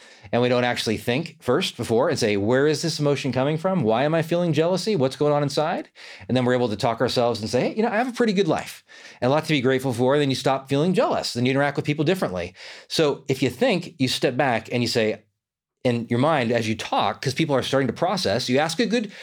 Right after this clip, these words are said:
when you ask a good question, there's often a pause. I've said this before, sometimes my clients will pause for a minute before they answer. And that used to be very uncomfortable for me, but now it's one of these things where I say,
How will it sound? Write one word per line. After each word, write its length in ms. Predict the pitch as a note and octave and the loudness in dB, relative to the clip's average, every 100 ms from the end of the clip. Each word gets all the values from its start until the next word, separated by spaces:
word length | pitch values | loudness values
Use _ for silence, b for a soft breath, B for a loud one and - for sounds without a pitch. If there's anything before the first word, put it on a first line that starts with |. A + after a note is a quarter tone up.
| B - | B -2
when 140 | C3+ | 0
you 100 | C3 | 2
ask 300 | C3+ D#3 E3 | 2 0 0
a 80 | E3 | 0
good 220 | E3 E3+ | 0 0
question, 420 | D#3+ C3+ - C3 | 0 0 0 0
there's 160 | A#2+ A2+ | 2 2
often 260 | A2 A#2+ | 0 0
a 40 | G#2+ | -2
pause. 480 | G#2+ G2 - - - B B B | -2 -4 -4 -10 -10 B B B
I've 140 | - - | -2 0
said 140 | C#3+ | 0
this 120 | C3+ | 0
before, 280 | - B2 A#2 | 0 0 0
sometimes 340 | B2 B2+ A2+ B2 | 0 -2 0 -2
my 80 | |
clients 320 | A#2 A#2 A2 A#2 | 0 0 0 -4
will 80 | |
pause 260 | - A2 A2 | -2 0 0
for 140 | - | 0
a 40 | A#2 | 2
minute 260 | B2+ A#2+ | 2 0
before 200 | G2 B2 | 0 0
they 140 | A2 A2 | 2 2
answer. 440 | A2+ A2+ G2 F#2 B B B B | 0 -2 -4 -4 B B B B
And 160 | A#2+ B2 | 0 0
that 100 | A#2+ | 0
used 140 | B2 | -2
to 60 | - | 0
be 100 | B2 | 0
very 180 | B2 B2+ | 2 2
uncomfortable 540 | B2+ C#3+ C#3 B2 B2 | 2 0 0 0 0
for 120 | A#2+ | 0
me, 280 | A#2 A#2 A#2 | 0 0 -2
but 180 | A2 G#2+ | -2 0
now 240 | B2 B2+ | 0 2
it's 260 | B2+ B2+ - | 0 -2 -4
one 140 | B2 | -2
of 60 | B2 | 0
these 200 | A#2 G#2+ | 0 -2
things 280 | B2+ B2 G2+ | -2 -2 0
where 100 | G#2+ | -2
I 60 | |
say, 340 | G#2+ A2+ G2+ | 0 -2 -2